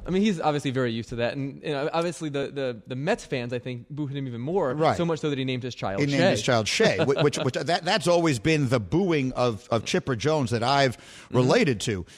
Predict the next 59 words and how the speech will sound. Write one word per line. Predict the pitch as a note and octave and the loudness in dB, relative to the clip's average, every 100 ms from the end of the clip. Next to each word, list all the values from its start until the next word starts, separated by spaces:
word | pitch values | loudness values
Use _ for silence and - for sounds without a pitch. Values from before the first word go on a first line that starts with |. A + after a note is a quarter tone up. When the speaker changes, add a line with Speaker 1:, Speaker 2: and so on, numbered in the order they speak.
| - | -6
Speaker 2:
Uh, | - C3+ C3+ | 0 2 4
I | F#3+ | 4
did | B3 B3 | 4 2
a | D#3+ | 0
similar | - G3+ E3+ D3 | 0 0 2 0
thing, | - C3 A2 A2 A2 _ _ | 0 -2 -2 -4 -8 _ _
have | - D3+ A2 | 0 0 2
done | G3 B3 F#3 | 2 2 0
similar | - C#3 B2 A#2 | -2 -2 -2 -4
things | - B2 A2+ | -4 -6 -4
with | A2+ - | -4 -2
all | C#3+ G3+ B3 | -2 0 -2
of | |
the | F#3+ | -4
coaches | - - D#3+ C3+ A2 F2 G#2 - - _ _ _ | -6 -2 -2 -2 -6 -8 -10 -16 -20 _ _ _
in | C3 A#2 | -4 -2
the | |
Big | F#2 F2+ F#3 D3+ | -2 -2 -2 -4
Ten | - E3 G#2 E2+ - _ _ _ _ _ _ | -6 -6 -6 -8 -16 _ _ _ _ _ _
who | - C#3 | -6 -2
were | B2+ | 0
there | G#2+ D#3+ D#3+ | 2 2 2
when | C3+ | 2
I | C3+ E3+ D#3+ | 2 2 2
was | C#3+ B2+ | 2 0
at | B2 | 0
Northwestern. | A2+ A2 B2 B2+ G#2 F#2+ F2+ | -2 -4 -2 -2 -2 -6 -4
So | C3+ | 0
when | B2 C3 | 2 2
I | E3+ | 4
was | G3+ D#3 | 2 0
at | |
Northwestern, | C3+ B2+ C3 C3 - A2 G#2 C3 - _ _ _ _ | 0 0 2 0 0 -2 -2 -4 -12 _ _ _ _
you | C#3 D3+ | -2 0
could | D#3+ B2 | -2 2
go | D#3+ D#3 | 2 4
in | |
those | C#3 F#3 D#3 | 4 2 2
days | C3+ A#2+ | 0 0
to | B2+ | -2
basketball | C#3 D#3+ - A#2+ A2 | 0 0 -2 -2 -2
games | G#2+ A2 A2 | -2 -2 -2
if | A#2+ | -2
you | B2+ G#2+ | -2 -2
were | G2+ | -4
a | |
student | - E3 C3 G#2+ | -4 -4 -2 -4
without | G#2 G2+ A#2+ C#3 | -4 -2 0 0
a | G#2+ | -2
ticket. | - F3 - G2+ | -4 -4 -4 -6
You | G#2 | -4
could | A#2 | -4
just | A2 | -2
walk | A2 C#3 - | -2 -2 0
in | D3+ | 0
with | A#2 G#2+ | 0 -4
your | A2 G2+ | -4 -4
I | G2 | -4
D, | D3+ B2+ F#2+ | -2 -4 -6